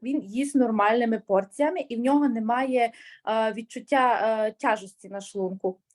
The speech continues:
Тобто він їсть нормально, так як я йому <laughs> за-, так як йому завжди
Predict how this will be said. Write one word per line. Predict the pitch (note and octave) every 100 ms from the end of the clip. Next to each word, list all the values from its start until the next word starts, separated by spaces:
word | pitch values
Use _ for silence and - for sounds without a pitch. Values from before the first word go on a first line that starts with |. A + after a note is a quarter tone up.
| - -
Тобто | C#4+ C#4+ C4
він | A#3 D4+ E4
їсть | C#4+ C#4+ C#4+
нормально, | C4 A3+ A3+ A#3 D4 D#4
так | C4+
як | C4 C4
я | C4+
йому | C4 C4 D4+
<laughs> | C#4
за-, | D#4 - _ - D4+ _ - C#5+ - -
так | D4
як | D#4
йому | C#4+ D4 D4+
завжди | C#4 C4 C4 A#3 A#3